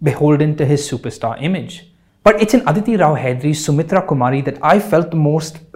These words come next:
let down. There's so much promise here of a female studio head and a movie star, yet,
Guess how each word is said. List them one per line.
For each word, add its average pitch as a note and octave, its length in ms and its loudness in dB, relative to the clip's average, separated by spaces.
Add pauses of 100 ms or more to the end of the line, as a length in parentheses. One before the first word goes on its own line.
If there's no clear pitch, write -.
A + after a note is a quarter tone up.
let D3+ 260 -4
down. C#3 480 0 (420)
There's G#3 160 -4
so F3+ 340 -4
much G3+ 320 -2
promise C#3 320 -2
here B2+ 140 -4
of C3+ 160 -6
a D3 40 -2
female F3 460 -4
studio D3 420 0
head C3 260 -2
and C#3+ 140 -2
a C#3+ 40 0
movie F#3 320 2
star, C3 260 -2
yet, F3 360 -4